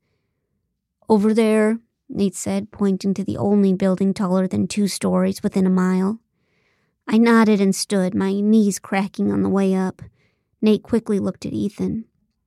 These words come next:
"We can take you if you want," he said. "I'm good,"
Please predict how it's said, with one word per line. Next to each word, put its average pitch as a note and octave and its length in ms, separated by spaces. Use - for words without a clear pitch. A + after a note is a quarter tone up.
"We B3 280
can G3+ 140
take A#3+ 300
you A3+ 220
if G#3+ 120
you G3 120
want," G#3 480
he G3+ 120
said. F#3+ 420
"I'm C4+ 200
good," C4+ 420